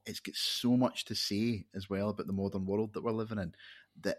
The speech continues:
it's, it, it's, it goes from just being a good film and a great film to being an important film. And yeah, it is disappointing to me when people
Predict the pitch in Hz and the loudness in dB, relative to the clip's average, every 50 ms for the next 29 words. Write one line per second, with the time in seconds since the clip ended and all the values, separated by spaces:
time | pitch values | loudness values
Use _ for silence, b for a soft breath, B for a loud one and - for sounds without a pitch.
0 | - - - - - - - - 104 - - - 101 107 - - - - 120 - | -4 -6 -8 -8 -8 -6 -4 -4 -4 -4 -4 -4 -4 -4 -4 -4 -2 0 0 0
1 | 107 - 131 143 139 - - 135 117 117 110 - 120 110 101 95 95 - - 110 | 2 4 4 6 6 6 4 2 2 2 2 2 2 2 2 2 0 2 4 6
2 | 107 95 - - 107 101 107 104 92 90 90 87 85 - 104 104 - - - 104 | 6 6 4 4 4 4 6 4 2 0 -2 -4 -2 0 2 2 2 2 0 0
3 | 95 92 82 b b b b b b _ - 98 107 101 98 95 90 - - - | 0 0 0 b b b b b b _ -6 -2 0 2 2 2 0 -2 -2 0
4 | 101 98 95 - - 131 135 - 151 - - - 139 120 92 90 - - _ - | 0 0 4 6 6 6 6 6 2 -2 2 2 2 2 2 0 -4 -10 _ -20
5 | - - - _ _ _ 110 107 104 107 123 135 135 123 - - 113 - - - | -20 -20 -20 _ _ _ 4 4 6 8 8 10 10 10 8 6 4 4 6 8
6 | 143 151 147 - 160 147 - 135 - 139 117 92 - 123 120 110 107 104 101 - | 8 8 6 4 0 -2 -2 -2 0 0 -2 0 0 0 2 2 2 0 -2 -2
7 | - 110 - - 113 104 95 85 - | -6 -6 0 2 4 4 4 2 0